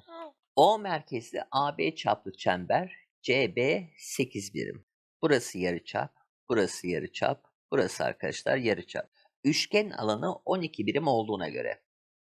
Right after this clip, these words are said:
Peki üçgenin alanını biz nasıl buluruz? Bize bir taban, bir de yükseklik lazım. Yani şu dikme lazım. O zaman arkadaşlar alan on iki ne? Hocam alan on iki,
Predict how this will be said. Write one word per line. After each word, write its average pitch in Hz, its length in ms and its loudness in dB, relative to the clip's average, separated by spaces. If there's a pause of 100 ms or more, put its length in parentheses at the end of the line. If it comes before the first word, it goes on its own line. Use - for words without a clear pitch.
(100)
Peki - 240 -4
üçgenin 135 460 0
alanını 139 400 0
biz 135 200 -8
nasıl 180 300 -4
buluruz? 95 520 -2 (100)
Bize 120 300 0
bir - 140 -8
taban, 139 340 0
bir 165 80 -4
de 170 40 4
yükseklik 156 720 -2
lazım. - 360 -4
Yani 113 380 -2
şu 143 240 -4
dikme 92 340 0
lazım. - 460 -2 (460)
O 175 100 6
zaman 190 220 2
arkadaşlar 120 640 0 (180)
alan 160 460 2
on 135 160 -4
iki 92 340 -8
ne? 123 260 -2 (340)
Hocam 131 420 2
alan 135 300 2
on 107 160 -6
iki, 117 480 -8